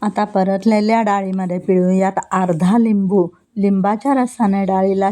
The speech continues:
छान आंबट तिखट चमचमीत चव येते आणि छान डाळ लागते.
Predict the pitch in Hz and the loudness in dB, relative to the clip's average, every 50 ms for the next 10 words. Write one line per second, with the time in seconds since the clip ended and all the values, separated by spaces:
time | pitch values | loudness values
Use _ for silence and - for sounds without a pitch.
0 | 196 - - - - - 240 233 240 240 247 233 208 185 185 - - - - - | -4 -8 -16 -12 -4 0 0 2 2 2 2 2 0 -2 -4 -6 -8 -16 -20 -20
1 | _ - - - 190 190 185 180 226 240 233 - 247 233 233 - 247 226 - - | _ -12 -4 0 2 2 2 2 0 -2 0 0 -2 -2 0 -2 -4 -4 -4 -6
2 | - - 208 180 180 185 196 190 - 233 240 254 285 285 285 - - - 226 190 | -6 -4 -2 -2 0 -2 -4 -2 0 2 4 4 4 2 0 -8 -6 -2 -2 -2
3 | 175 175 180 175 165 165 160 - - 165 165 160 - - - _ _ _ _ - | 0 -2 -2 -2 -2 -2 -4 -4 -6 -6 -6 -8 -12 -20 -20 _ _ _ _ -10
4 | - 185 196 208 226 - - _ _ _ _ - - - 196 196 208 233 254 233 | -6 -6 -4 -6 -6 -8 -12 _ _ _ _ -18 -12 -6 -2 0 2 4 4 4
5 | 214 190 165 165 160 160 156 160 - _ _ 180 170 160 - | 2 0 -2 -4 -4 -6 -6 -8 -10 _ _ -12 -12 -12 -14